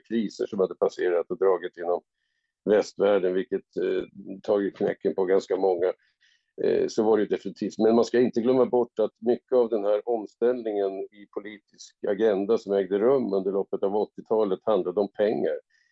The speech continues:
Handlade om Timbros ökade inflytande, handlade om väldigt mycket mer av, eh, vad ska vi säga, eh, ja, opinionsbildning och sådana saker. Och jag tror att, eh, alltså jag var ju fortfarande ung i början av åttiotalet. Inte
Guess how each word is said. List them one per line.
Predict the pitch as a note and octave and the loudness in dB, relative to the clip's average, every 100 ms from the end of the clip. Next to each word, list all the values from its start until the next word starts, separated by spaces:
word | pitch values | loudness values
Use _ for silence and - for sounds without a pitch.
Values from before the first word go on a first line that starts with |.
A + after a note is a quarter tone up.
| _ - | _ -2
Handlade | A#2 G#2 | 2 2
om | G2+ - | 0 -2
Timbros | A2+ A#2+ A#2+ A#2+ A2 | 0 0 0 0 0
ökade | A#2 A2 - G2+ A2 | 0 0 0 -4 -2
inflytande, | G#2 - G#2+ G#2 G#2+ G#2+ G#2 | -4 -4 -6 -2 0 2 2
handlade | G#2+ G2+ G2+ | 2 2 2
om | G#2 G2 | 0 2
väldigt | A#2 F#2+ G#2 | 0 0 -4
mycket | G#2+ - G2 | -4 -4 0
mer | G2 G2 | 2 2
av, | G2 G2 F2+ F#2+ - _ _ _ _ - | 2 0 0 -4 -6 _ _ _ _ -6
eh, | - | -4
vad | - F#2+ | 0 -2
ska | - | -2
vi | F#2+ | -4
säga, | - F#2+ F#2+ G2 F2+ | 0 2 2 2 0
eh, | G#2 G#2 | -2 -4
ja, | C3+ | 0
opinionsbildning | C3 - A2 B2 G2 - G#2+ C#3 C#3 G#2 | 0 2 0 2 0 -6 -6 -4 0 0
och | F#2 | 0
sådana | F#2+ F2 | -2 -4
saker. | E2 F2 - F2+ E2+ - _ _ _ | -4 -6 -4 -8 -10 -14 _ _ _
Och | - G#2+ G#2+ F#2+ C2 C2+ - | 0 4 4 2 -2 -10 -8
jag | G#2 A2+ - | 0 0 2
tror | A#2+ G#2+ | 0 2
att, | G2+ - - | 2 0 -4
eh, | G#2 G#2 G2+ G2 F2+ G2+ | -2 0 -2 -6 -8 -4
alltså | G2 A2 | -4 -2
jag | G#2 A2+ | 2 2
var | C3 | 4
ju | B2+ | 0
fortfarande | B2 - A2+ G#2 | 0 -2 0 0
ung | F#2 G2+ F#3 C#3 A2+ | 0 0 0 0 -2
i | |
början | G2+ G#2+ G2 | 0 0 2
av | G2+ | 0
åttiotalet. | G#2 - G#2 A#2 D3+ A2 G2+ | -2 -4 -6 -2 -2 -2 -8
Inte | A2+ - | -8 -10